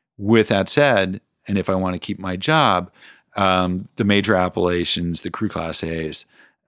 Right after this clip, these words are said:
are producing these, uh, second wines and third wines that are just brilliant. I mean, you know, a particular property in Saint-Julien that has an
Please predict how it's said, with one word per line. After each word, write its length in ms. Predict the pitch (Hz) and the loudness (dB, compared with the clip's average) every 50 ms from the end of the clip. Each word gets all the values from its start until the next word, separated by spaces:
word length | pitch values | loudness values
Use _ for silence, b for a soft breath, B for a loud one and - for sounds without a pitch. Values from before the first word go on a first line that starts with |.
| _ - | _ -10
are 80 | 87 | -10
producing 880 | 80 - - 92 90 92 98 101 98 - - 101 92 87 87 85 82 - - | -8 -6 -8 -6 -2 0 0 0 2 0 0 0 0 0 0 -2 -4 -6 -6
these, 600 | 87 90 87 82 82 82 80 78 - - - - _ _ - | -6 -4 -4 -2 -2 -2 -2 0 0 -2 -2 -4 _ _ -8
uh, 420 | 90 80 78 76 76 76 76 76 73 | -6 -4 -4 -4 -4 -6 -4 -4 -4
second 440 | - - - 104 92 - 90 90 | -2 0 0 0 0 0 -2 -2
wines 260 | 92 92 90 85 80 - | 0 0 0 0 -2 -2
and 120 | 87 - | -4 -4
third 200 | - 90 87 82 | -2 -2 0 0
wines 320 | 87 95 92 87 82 - | 2 2 2 0 -2 -2
that 180 | - 80 82 - - | -4 -6 -8 -8 -8
are 180 | - 90 87 85 82 - | -6 -6 -6 -6 -6 -4
just 560 | - - - 104 95 90 87 82 - - - - _ _ - | -2 2 4 4 4 4 2 0 -2 -4 -6 -10 _ _ -10
brilliant. 440 | 87 85 98 101 95 87 80 - _ - | -2 2 2 2 2 2 -2 -4 _ 2
I 40 | |
mean, 200 | 95 95 90 85 B B B B B B B B B B _ _ _ _ _ _ _ _ _ _ _ _ | 2 2 2 0 B B B B B B B B B B _ _ _ _ _ _ _ _ _ _ _ _
you 140 | - 113 87 | -10 -10 -10
know, 160 | 76 - - _ _ _ _ - | -10 -12 -18 _ _ _ _ -8
a 60 | 104 | -8
particular 320 | 92 - 113 113 113 117 | -4 -2 2 4 4 4
property 420 | 104 - 139 127 120 - 135 127 120 | 4 4 2 2 2 2 2 2 4
in 140 | 117 113 110 | 4 2 2
Saint-Julien 640 | - 135 131 123 107 135 135 131 135 139 139 131 | 2 2 2 2 2 0 2 2 4 4 4 4
that 100 | 120 107 | 2 2
has 240 | 104 113 101 98 - | 0 0 -2 -2 -2
an 80 | 104 | -4